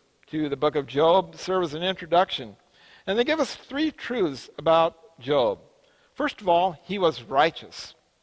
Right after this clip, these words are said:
We see this in verse one. We're told there in Job chapter one, verse one, uh, "This man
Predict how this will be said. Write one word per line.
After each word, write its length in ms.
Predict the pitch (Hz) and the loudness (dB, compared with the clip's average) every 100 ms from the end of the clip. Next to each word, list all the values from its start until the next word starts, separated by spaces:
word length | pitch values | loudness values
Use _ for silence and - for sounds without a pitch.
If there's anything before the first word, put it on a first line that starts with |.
| _ _ - | _ _ -6
We 80 | 165 | -6
see 220 | - 202 | -4 -2
this 260 | 196 - 165 | -2 -2 -10
in 80 | |
verse 340 | 156 180 - 214 | -4 -4 -4 -2
one. 320 | 208 208 123 - _ _ _ _ _ _ _ _ - | 2 2 0 -12 _ _ _ _ _ _ _ _ -14
We're 80 | 143 | -4
told 340 | 180 175 147 - _ _ _ _ _ _ _ _ - _ | 2 2 2 -8 _ _ _ _ _ _ _ _ -20 _
there 200 | 147 151 | -4 -4
in 120 | 143 120 | -4 -2
Job 260 | 160 180 - | 0 0 0
chapter 300 | 180 175 170 | 0 0 0
one, 260 | 151 160 | 0 0
verse 320 | 156 170 - | -2 -2 -4
one, 500 | 175 175 175 156 185 - _ _ - _ _ _ _ _ _ | -12 -2 2 2 -2 -18 _ _ -20 _ _ _ _ _ _
uh, 200 | 143 139 | 0 0
"This 320 | 156 214 - | 2 0 0
man 460 | 202 214 269 311 | -2 2 2 0